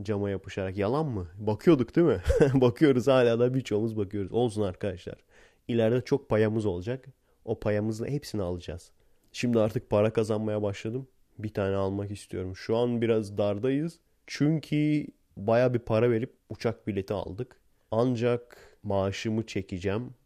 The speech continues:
ve de Temmuz'un başında Patreon'dan da para gelecek.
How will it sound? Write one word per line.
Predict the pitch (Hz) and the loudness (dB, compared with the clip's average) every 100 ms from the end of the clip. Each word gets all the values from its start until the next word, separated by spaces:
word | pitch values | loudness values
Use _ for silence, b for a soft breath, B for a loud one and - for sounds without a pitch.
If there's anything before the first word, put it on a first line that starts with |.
| _ _ | _ _
ve | 104 107 110 | -2 0 2
de | 107 110 - _ _ | 2 0 -2 _ _
Temmuz'un | - 107 107 107 107 113 | -2 -2 -2 -4 -4 -4
başında | 98 - 101 104 104 | -6 -6 -6 -6 -6
Patreon'dan | 95 95 104 98 98 98 101 95 | -8 -6 -4 -2 -2 -2 -2 -4
da | 87 87 _ _ _ | -6 -10 _ _ _
para | 87 85 | -8 -8
gelecek. | 87 85 85 113 123 | -6 -8 -8 -10 -12